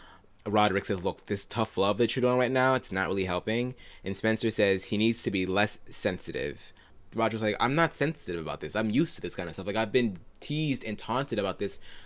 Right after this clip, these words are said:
my entire life." And Spencer's like, "Okay, well, then you just need to, you just need to suck it up then. You just need to be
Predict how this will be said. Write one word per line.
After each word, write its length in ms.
my 140
entire 420
life." 400
And 140
Spencer's 260
like, 140
"Okay, 160
well, 100
then 140
you 80
just 120
need 160
to, 80
you 80
just 120
need 80
to 80
suck 220
it 100
up 120
then. 120
You 100
just 160
need 140
to 60
be 280